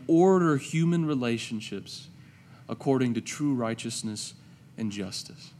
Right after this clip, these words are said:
And through much patience and kindness and faithfulness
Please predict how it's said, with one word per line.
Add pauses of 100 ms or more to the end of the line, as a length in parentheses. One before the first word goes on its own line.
(1400)
And
through
much
patience (580)
and
kindness (420)
and
faithfulness